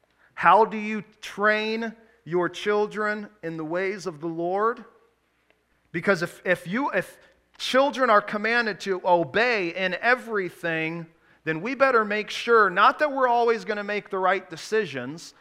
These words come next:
the right choices. So, so teen, if your parents tell you, "No, I don't want you going to that movie because I'm uncomfortable with that," your role is to, even though you think it's the silliest, dumbest thing in the world,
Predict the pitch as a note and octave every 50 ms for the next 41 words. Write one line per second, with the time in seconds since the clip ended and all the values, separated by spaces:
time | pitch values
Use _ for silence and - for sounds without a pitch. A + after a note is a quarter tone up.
0 | _ _ _ C#3+ F3 F#3 F#3+ G3 F#3+ F#3+ F#3+ - - - A3 A3 A3+ A#3 G#3+ -
1 | - D3+ C#3+ C#3 - - G#3 G3 E3+ - - - - - _ - - G#3 G3 F#3
2 | E3+ - - - B3 B3+ C4 B3+ B3 A3+ - - _ _ - E3 E3 - F3+ A3
3 | A#3+ A#3 - - A#3+ A#3+ A#3+ A#3 A3+ - - - A#3 A#3+ B3 A#3 G3 F3+ F3+ F#3+
4 | A#3 B3+ A3+ E3+ D3+ C#3 C3 F#3+ A3 A3+ - G#3+ G#3 G#3+ A3+ A#3+ - - G3+ F#3
5 | D3+ C3 B2 F#3+ G#3+ G#3+ G#3 G3 F3 E3 D#3 - - - A3 G#3+ G3 F3+ D3+ -
6 | _ _ - C3 F#3 G3 G3+ F#3+ - - - - - D3+ D#3+ F#3 G#3+ A#3+ A#3+ A3+
7 | C#3+ D#3 D3 B2+ G2+ F#2 - _ _ _ _ _ _ _ _ _ _ _ _ _
8 | _ _ _ - E3 F3+ - A3 G#3 F3+ G3 F#3+ F#3+ G#3 G#3+ G3+ F#3 - - A#3
9 | C4 C4+ C#4 C4+ - - - F#3+ E3 B2+ D3 C#3 A#2+ G#2 E2 D#2 - _ _ _
10 | _ _ _ _ _ _ _ _ _ - C#3+ E3+ G#3 A3 G3 - - - - -
11 | _ _ _ - B2+ B2 E3+ E3 D#3 D3 C#3 - - - - - - _ _ _
12 | _ _ _ _ _ _ - C#3+ E3 A3+ C#4 C4+ B3 A3 G3 A#3 B3+ C4 B3+ A#3+
13 | A3 F#3+ - G3+ F#3+ F3 - - - - G3 F3+ G3+ B3+ C4 C#4+ C#4 D4 C4 A#3+
14 | A3+ G#3+ G#3 - - A#3 A3 G#3 G3+ - - C#3+ C3 - - - B3 B3 B3 B3
15 | B3 B3 A3 - - C3+ B2+ F#3 G#3+ A#3 A3+ G#3+ A3 - - G#3 G3+ G3 F#3 F3
16 | E3+ E3 F#3+ G#3 G#3 F#3+ E3+